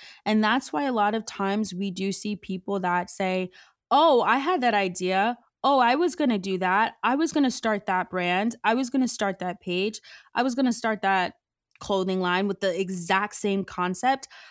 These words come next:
I was gonna start hoodie, velour hoodies with zippers and graphic design in the back and rhinestones. I was gonna do that," but you didn't. And that's the whole thing, is taking inspired action requires you to move your feet, requires you to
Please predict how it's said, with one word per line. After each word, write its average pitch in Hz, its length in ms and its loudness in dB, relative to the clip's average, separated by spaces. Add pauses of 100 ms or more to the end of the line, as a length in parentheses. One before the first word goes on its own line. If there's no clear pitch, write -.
(160)
I 269 140 4
was 285 140 0
gonna 240 220 0
start 226 380 0
hoodie, 214 440 0
velour 214 440 0
hoodies 202 480 -4
with 185 360 -2 (1300)
zippers 214 720 2
and 202 220 0
graphic 214 400 0
design 202 420 0
in 196 100 0
the 190 80 -2
back 185 380 0
and 180 160 -2
rhinestones. 196 600 0
I 233 140 2
was 330 140 2
gonna 208 220 -2
do 180 200 -4
that," 226 340 -2
but 226 240 -2 (280)
you 196 140 -8
didn't. 220 500 -4 (200)
And 214 180 2
that's 214 240 0
the 226 100 -2
whole 196 220 -4
thing, 233 320 -2
is 180 160 -2
taking 233 360 -2
inspired 196 600 -2
action 190 520 -2
requires 196 720 -4
you 196 80 -6
to 185 180 -8
move 185 320 -4
your 180 160 -8
feet, 190 420 -10
requires 185 680 -4
you 190 120 -6
to 185 360 -8